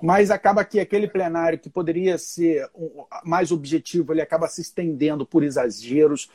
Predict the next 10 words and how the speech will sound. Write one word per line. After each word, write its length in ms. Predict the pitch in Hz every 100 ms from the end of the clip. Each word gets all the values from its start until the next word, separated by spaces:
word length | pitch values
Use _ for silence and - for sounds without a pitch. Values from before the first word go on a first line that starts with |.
| _ -
por 160 | 147
não 200 | 165 175
frio, 580 | - - 160 185 196 185
filtros 420 | - 185 - 151 127
decisórios. 680 | 143 - 104 135 160 160 - - - -
Então, 420 | 185 247 269 220 - -
voltando 520 | 131 202 202 226 247
à 40 | 226
tua 200 | 233 196
re-, 240 | 202